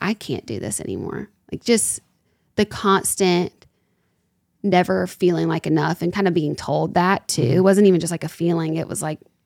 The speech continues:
Speaker 2: And it's not like they're telling you you're not enough 'cause you're not trying hard enough or you're not practicing whatever thing that they want you to do.
Speaker 1: Yes.
Speaker 2: It's arbitrary goals of numbers on a scale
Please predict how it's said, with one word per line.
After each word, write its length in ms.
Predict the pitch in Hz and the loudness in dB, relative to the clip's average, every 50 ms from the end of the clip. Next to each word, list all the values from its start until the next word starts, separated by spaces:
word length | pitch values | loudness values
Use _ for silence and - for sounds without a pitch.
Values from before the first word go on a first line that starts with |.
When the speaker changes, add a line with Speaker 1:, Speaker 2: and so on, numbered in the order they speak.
| _ _ _ _ _ _ - | _ _ _ _ _ _ 0
Speaker 2:
And 100 | 196 208 | 0 2
it's 160 | 208 202 - | 2 0 -2
not 160 | 202 196 226 247 | -2 -2 -2 -2
like 160 | 254 220 - | -4 -6 -4
they're 100 | 170 160 | -6 -6
telling 380 | 147 - - 151 156 156 147 | -6 -6 -4 -2 -2 -2 -2
you 80 | 135 139 | -2 -2
you're 220 | 131 123 120 127 | -2 -2 -2 -2
not 240 | 127 123 123 127 127 | -2 -2 -2 -2 -2
enough 340 | 120 110 117 123 123 - - | -2 -2 -2 -2 -2 -4 -4
'cause 240 | - 131 113 - - _ _ _ _ _ _ - | -4 -6 -6 -6 -8 _ _ _ _ _ _ 0
you're 100 | 127 135 | 2 2
not 180 | 139 139 127 - | 2 2 0 -2
trying 540 | - - - 110 90 95 123 143 131 113 | -6 -6 -4 -2 0 2 2 2 2 0
hard 260 | 104 101 120 110 110 113 | -2 -4 -4 -4 -2 -2
enough 320 | 107 113 110 110 - - | -4 -2 -4 -4 -2 -2
or 40 | 131 | 0
you're 100 | 127 135 | 2 2
not 180 | 135 127 - | 0 0 -2
practicing 760 | - - - 113 104 113 135 - - 147 123 - - 139 123 | -8 -8 -6 -4 -2 -2 -2 -2 -4 -4 -2 0 0 0 2
whatever 400 | 123 127 127 131 131 120 123 117 | 2 4 4 4 4 2 0 -2
thing 260 | 107 - - 127 131 | -2 -2 -4 -2 -2
that 100 | 127 120 | -2 -2
they 100 | 113 117 | -2 -2
want 220 | 113 110 120 117 214 | -2 0 0 2 4
you 80 | 214 202 | 6 6
to 200 | 170 104 90 117 | 6 4 2 2
do. 60 | 117 | 0
Speaker 1:
Yes. 180 | 110 107 107 - - - - - _ - | 0 0 -2 -4 -8 -16 -20 -20 _ 0
Speaker 2:
It's 240 | - 147 139 - - _ - | 2 2 2 0 -2 _ 4
arbitrary 680 | 135 151 160 143 165 151 - - - 151 147 139 135 | 6 6 6 4 2 0 0 2 2 2 2 2 2
goals 480 | 120 131 135 135 135 135 131 123 107 117 | 2 2 4 4 4 4 2 0 0 -2
of 260 | 113 101 101 104 - _ _ - | -4 -6 -8 -12 -18 _ _ -6
numbers 460 | 117 123 135 139 139 131 135 131 117 | 0 2 4 4 4 4 4 4 2
on 140 | 135 127 117 | 2 0 -2
a 40 | 117 | -4
scale 640 | - - - 151 151 160 156 139 113 107 117 123 | -4 -2 2 4 4 6 4 4 2 -2 -4 -8